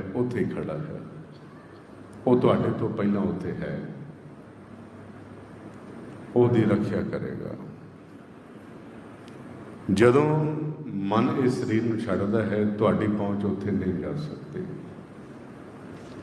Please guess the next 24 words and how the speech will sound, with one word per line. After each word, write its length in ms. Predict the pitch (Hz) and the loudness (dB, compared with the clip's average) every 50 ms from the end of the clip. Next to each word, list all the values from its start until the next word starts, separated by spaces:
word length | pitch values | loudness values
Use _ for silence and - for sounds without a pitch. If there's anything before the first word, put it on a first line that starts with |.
| - - - - - - - - - - - - - - - - - - - - | -12 -14 -14 -14 -14 -14 -12 -12 -14 -14 -14 -14 -14 -14 -12 -12 -12 -12 -4 2
ਪਰ 140 | - 120 123 | 4 4 6
ਉਹ 200 | 127 123 123 123 | 8 8 8 6
ਉੱਥੇ 220 | 123 123 131 123 120 - - | 4 2 0 -2 -2 -2 -2
ਖੜਾ 260 | 104 101 95 82 78 | -2 0 0 -2 -2
ਹੈ। 360 | - 76 76 71 73 - - - - - - - - - - - - - - - - - - - - - - - - - - - - | -4 -6 -6 -6 -6 -8 -10 -12 -14 -16 -18 -18 -20 -20 -20 -20 -20 -20 -20 -20 -20 -20 -20 -20 -20 -20 -20 -20 -20 -20 -14 -2 2
ਜਿੱਥੇ 360 | 95 107 107 104 - 123 117 | 6 6 6 6 6 6 6
ਗੰਢ 440 | 104 98 101 98 98 104 104 95 - | 6 6 4 4 4 4 2 2 4
ਖੁੱਲ੍ਹਦੀ 440 | 101 98 95 98 98 101 107 104 104 | 2 4 4 4 6 6 6 6 6
ਹੈ, 260 | - - 95 - - - - - - - - - - - - - - - - - - - | 6 4 4 2 0 -2 -6 -8 -8 -10 -12 -14 -14 -16 -18 -18 -18 -20 -20 -2 4 6
ਉੱਥੇ 240 | 110 104 - - | 6 6 8 6
ਆਪ 340 | 98 82 80 82 - - - | 6 6 6 4 2 -2 -2
ਖੜਾ 200 | 85 82 80 78 | -2 -2 0 -2
ਹੈ। 240 | 69 71 - - - - - - - - - - - - - - - - - - - - - - - - - - - - - - - - - - - - - - | -4 -4 -6 -8 -8 -10 -10 -12 -14 -16 -16 -18 -18 -18 -18 -18 -18 -18 -18 -18 -18 -18 -18 -16 -18 -16 -16 -16 -16 -16 -16 -16 -16 -16 -16 -16 -16 -12 -2 0
ਜੇ 160 | - 107 123 | 4 8 8
ਉਹਦੇ 240 | 139 147 151 156 175 | 8 10 8 8 6
ਨਾਲ 240 | - 151 151 151 143 147 147 | 8 8 6 6 6 4 4
ਪਿਆਰ 300 | 135 107 101 104 113 127 | 4 4 4 4 2 2
ਹੈ, 460 | 123 104 104 107 107 107 110 - - 110 | 0 0 2 2 4 4 2 2 0 -2
ਉੱਥੇ 300 | 110 104 107 - 113 107 | -4 -4 -2 -2 -2 -2
ਉਹ 60 | 101 | -2
ਛੁਡਾ 300 | 101 92 92 80 80 71 | -2 -4 -4 -4 -4 -6
ਲਏਗਾ। 360 | 71 69 67 67 67 67 69 71 - - - - - - - - - - - - - - - - - - - - - - - - - - - - - - - - - - - - - - - - - - - - - | -6 -6 -8 -8 -8 -8 -8 -10 -10 -12 -14 -14 -16 -16 -18 -18 -18 -18 -18 -18 -18 -18 -18 -18 -18 -18 -18 -16 -16 -16 -16 -16 -16 -16 -16 -16 -16 -16 -16 -16 -16 -16 -16 -14 -14 -14 -14 -14 -14 -14 -14 0 6
ਇਸ 240 | 120 127 - - - | 8 8 8 8 6
ਕਰਕੇ 420 | - 135 113 107 101 101 104 104 | 6 6 6 6 4 4 4 2